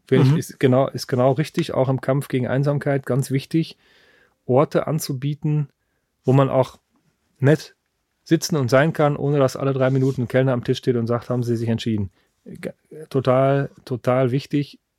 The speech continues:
Speaker 1: Einsamkeit ist nicht, ich hab's eben schon mal gesagt, nur eine wirtschaftliche, finanzielle Frage, aber eben auch.
Speaker 2: Das wird dann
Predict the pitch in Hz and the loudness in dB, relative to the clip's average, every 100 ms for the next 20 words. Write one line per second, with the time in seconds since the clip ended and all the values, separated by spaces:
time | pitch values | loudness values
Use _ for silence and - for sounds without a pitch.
0 | - 123 131 139 135 135 131 135 _ _ | -8 -4 -2 -2 -2 0 0 0 _ _
1 | _ _ _ _ _ - - 131 147 - | _ _ _ _ _ -8 -4 -2 -2 -4
2 | - _ _ _ 127 131 135 127 123 120 | -14 _ _ _ -8 -4 -2 -2 -2 0
3 | 127 143 127 135 - 135 135 131 131 117 | 2 2 4 2 0 -4 -4 -6 -6 -4
4 | 123 117 120 117 - 123 135 131 131 147 | -4 -4 -4 -4 -2 0 0 0 -2 -2
5 | - 101 - - - 143 131 - 135 139 | -4 -6 -6 -20 -6 -2 -2 -4 -2 0
6 | 139 139 156 202 | 2 0 -2 -12